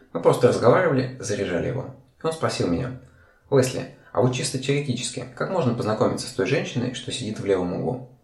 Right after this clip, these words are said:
Я развернулся. Сзади жен-, сзади сидели женщины и мужчина за столиком. Оценив ситуацию, я понял, что подойти к ней в наглую,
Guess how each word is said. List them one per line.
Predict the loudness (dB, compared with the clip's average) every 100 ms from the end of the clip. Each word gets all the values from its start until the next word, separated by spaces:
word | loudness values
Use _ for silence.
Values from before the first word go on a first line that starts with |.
| _ _ _ 0
Я | 2
развернулся. | 2 0 -2 -2 -4 -10 -12 -20 -20 _ -12
Сзади | 4 4 6
жен-, | 2 0 -4
сзади | 0 2 2
сидели | 0 2 6 6
женщины | 4 0 0 0 -2 -8
и | -6 -4
мужчина | -4 -4 0 0
за | 0
столиком. | -2 -4 -6 -12 -14 _ -20 -12
Оценив | -6 -2 -2
ситуацию, | -4 0 0 0 -4 -2
я | -2
понял, | 0 0 -2 -6
что | -8 -4
подойти | -2 -2 -4
к |
ней | -4
в | -2
наглую, | 0 0 -2 -4